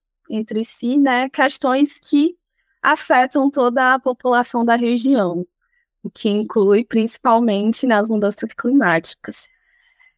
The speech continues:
Então, essa região, ela sofre uma pressão muito grande, né,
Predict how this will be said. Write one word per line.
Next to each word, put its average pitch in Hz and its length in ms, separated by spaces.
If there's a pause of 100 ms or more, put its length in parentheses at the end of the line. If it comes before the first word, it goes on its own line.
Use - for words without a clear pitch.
(160)
Então, 202 420
essa 202 220
região, 208 720
ela 190 640
sofre 240 500
uma 202 120
pressão 185 540
muito 196 260
grande, 226 640
né, 196 560